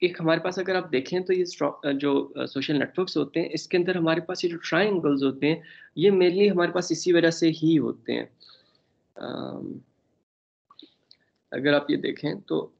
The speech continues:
हमारे पास जो है ये B और सी जो है, अ, ये हमारे पास अब एक triangle सा बन गया है। क्यों बन गया ये हमारे पास? क्योंकि ए और B अच्छे friends थे, सी और ए अच्छे friends थे,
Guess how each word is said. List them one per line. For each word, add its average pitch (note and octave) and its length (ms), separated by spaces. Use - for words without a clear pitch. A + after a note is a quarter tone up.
हमारे C#3+ 280
पास D#3+ 300
जो D#3 60
है D3 120
ये D#3 100
B C#3+ 380
और C#3 160
सी D3+ 280
जो D#3 140
है, B2+ 320
अ, C3 380
ये D3 180
हमारे D3 300
पास - 400
अब - 220
एक C#3 240
triangle C3+ 460
सा B2+ 160
बन G#2 340
गया G2+ 120
है। G#2 140
क्यों F#3+ 180
बन G3 200
गया F3+ 120
ये E3+ 140
हमारे D#3 300
पास? D#3 220
क्योंकि D3+ 420
ए D3 400
और D3 100
B C#3+ 280
अच्छे F#3 280
friends F3 360
थे, E3 140
सी D#3+ 280
और D3 240
ए D#3 100
अच्छे E3+ 300
friends D3 460
थे, - 380